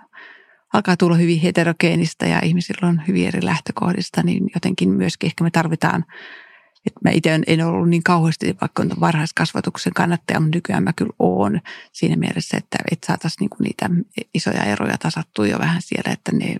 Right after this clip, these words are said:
joilla ehkä niitä valmiuksia ei tule kotoa, niin sitten kaikki olisi vähän enemmän samalla viivalla. Tota, silloin koulun alkuessa. Nythän tuli se uusi tutkimus, jossa havaittiin, että siellä on aika isoja eroja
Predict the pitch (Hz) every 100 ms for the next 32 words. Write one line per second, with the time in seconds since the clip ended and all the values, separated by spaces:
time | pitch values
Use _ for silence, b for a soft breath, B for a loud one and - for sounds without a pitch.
0 | - - - 98 - 165 - 180 - -
1 | 180 190 - - - 185 180 202 - 202
2 | 185 165 160 160 - - 175 - B B
3 | B - - - - - 156 - - -
4 | - - - - - - - - - -
5 | 185 170 - B B B B B B -
6 | - - - - 165 - 202 196 - 190
7 | 190 160 - 190 - 190 - - - -
8 | - 180 170 185 185 180 185 190 - 208
9 | - - - - - - - - - -
10 | _ - - 185 180 - - - 185 -
11 | - - - 78